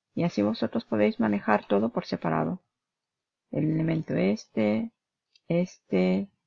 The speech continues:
este, todo está por separado. Los botones sociales, todo está por separado y podéis hacer lo que queráis. Sign up.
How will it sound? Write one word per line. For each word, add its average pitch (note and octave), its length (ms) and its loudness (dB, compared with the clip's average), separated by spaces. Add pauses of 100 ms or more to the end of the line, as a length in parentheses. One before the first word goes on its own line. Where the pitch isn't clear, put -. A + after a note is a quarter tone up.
(400)
este, F3 360 -2
todo D4 300 6
está B3 200 -2
por A#3 160 -4
separado. E3 480 0 (380)
Los D#3 680 0 (220)
botones E3+ 540 0
sociales, G#3 960 0 (420)
todo C4 120 4
está A#3+ 180 -4
por - 140 -8
separado G3 340 2
y G3 60 2
podéis E3+ 280 -2
hacer E3+ 180 -6
lo D#3 140 -4
que - 140 -12
queráis. - 260 -8 (760)
Sign E3 240 0
up. G3 120 0